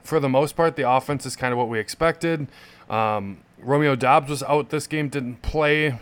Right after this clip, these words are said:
Sounded like it was mainly precautionary.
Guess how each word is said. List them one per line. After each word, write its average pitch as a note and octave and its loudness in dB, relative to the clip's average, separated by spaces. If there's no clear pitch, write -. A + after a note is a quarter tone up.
Sounded C#3 0
like C3 -2
it C3+ -2
was A#2+ -6
mainly C3 -2
precautionary. D3+ 0